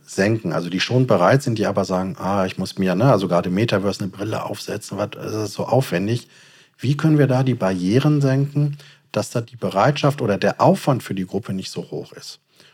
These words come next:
Und um vielleicht auch, wa-, warum wollen wir das? Weil wir sehen sehr klare Anwendungsfälle, zum Beispiel im Bereich Brandschutz. Ähm, da haben wir jetzt mit einem großen deutschen Automobilhersteller, der Lackierereien hat,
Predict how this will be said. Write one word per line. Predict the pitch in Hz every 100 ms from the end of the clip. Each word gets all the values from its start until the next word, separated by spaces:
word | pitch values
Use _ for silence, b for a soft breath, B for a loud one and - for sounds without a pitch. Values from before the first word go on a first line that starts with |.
| b
Und | -
um | 101
vielleicht | 101 107 107 113
auch, | 110 -
wa-, | -
warum | 101 90 135 202
wollen | 104 98
wir | 92
das? | 107 -
Weil | 104
wir | 104 101
sehen | 95 110 147 151 147
sehr | 107 95 98 123
klare | 156 - 120 117 -
Anwendungsfälle, | 117 117 98 92 90 - 92 104 143 143 B _
zum | - 107
Beispiel | 101 117 - 104
im | 87
Bereich | 82 73 78 -
Brandschutz. | - 73 - 113 113 - - -
Ähm, | 95 98 87
da | - 82
haben | 104
wir | 104
jetzt | 101
mit | 98 98
einem | 95 95 92 85 -
großen | - 110 - 117
deutschen | 98 92 - 85 71 B B B
Automobilhersteller, | - 98 101 95 113 151 127 113 - 113 98
der | 104
Lackierereien | 101 98 - 110 98 92 98 143 120
hat, | 90 131 -